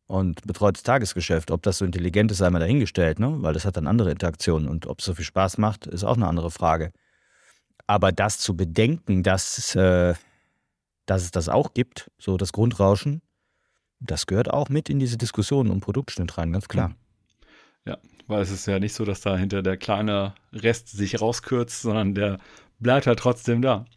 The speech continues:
Speaker 2: Aber dann lass uns jetzt auch mal so gegen Ende noch über Tipps sprechen. Das wollen wir ja auch immer ganz gerne machen, mal überlegen, wenn wir schon über Produktschnitte gesprochen haben, was sind so auch unserer Erfahrung heraus vielleicht Tipps, die wir gerne mitgeben wollen, wenn jetzt jemand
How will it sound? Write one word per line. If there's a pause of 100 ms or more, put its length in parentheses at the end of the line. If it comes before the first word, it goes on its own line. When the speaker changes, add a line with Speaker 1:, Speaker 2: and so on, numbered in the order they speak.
(380)
Speaker 2:
Aber
dann
lass
uns
jetzt
auch
mal
so
gegen
Ende
noch
über (140)
Tipps
sprechen.
Das
wollen
wir
ja
auch
immer
ganz
gerne
machen,
mal
überlegen, (380)
wenn
wir
schon
über
Produktschnitte
gesprochen
haben, (360)
was
sind
so
auch
unserer
Erfahrung
heraus
vielleicht (360)
Tipps,
die
wir
gerne
mitgeben
wollen,
wenn
jetzt
jemand